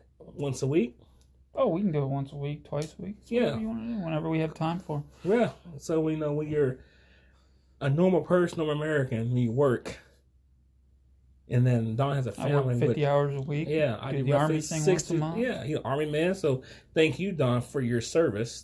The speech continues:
Speaker 1: to
Speaker 2: Mm-hmm.
Speaker 1: our country. Um, but until the next time, thank you for joining in on this podcast, episode number three. Once again, you can find me on Facebook, LaRon Dillon, or Terra Jersey, on Instagram,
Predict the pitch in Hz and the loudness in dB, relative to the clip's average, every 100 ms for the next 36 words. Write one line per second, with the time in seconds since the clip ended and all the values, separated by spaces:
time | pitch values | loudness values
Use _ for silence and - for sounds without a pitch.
0 | - 117 - - 110 110 139 180 - - | -4 -2 -2 -4 -6 -4 -6 -8 -12 -20
1 | - - - - - 120 110 117 - _ | -20 -20 -20 -10 -2 -2 -2 -8 -14 _
2 | _ _ _ _ _ _ _ _ 170 185 | _ _ _ _ _ _ _ _ 4 4
3 | 180 220 220 - - 127 85 - _ _ | 4 6 6 4 0 -2 -2 -12 _ _
4 | _ _ _ 175 196 196 151 107 90 117 | _ _ _ -4 -4 -2 -2 -2 -2 -4
5 | 107 98 92 165 156 165 156 151 143 - | -4 -4 2 2 4 0 0 -2 -6 -10
6 | 165 180 - 180 180 - - - - - | -10 -10 -6 -4 -4 -6 -16 -20 -20 -20
7 | - - - - 185 196 - 208 202 190 | -20 -20 -18 0 2 2 4 4 4 0
8 | - 208 262 170 95 - _ _ _ _ | -2 -2 2 2 2 -6 _ _ _ _
9 | - - - - - - - - - - | -20 -20 -18 -18 -16 -20 -20 -20 -20 -4
10 | 123 180 170 170 170 147 123 123 214 214 | 4 4 4 0 2 0 -2 -2 0 2
11 | 185 165 151 - 120 104 - 120 120 113 | 2 2 -2 -2 -2 -2 -4 -4 -4 -4
12 | 117 135 131 160 139 123 - 175 170 156 | -2 -2 -2 -2 0 -2 2 4 2 4
13 | 180 170 185 202 - 143 131 - 185 185 | 4 4 0 -6 -2 -2 -2 0 -2 0
14 | 165 175 156 120 87 | 0 2 2 2 -2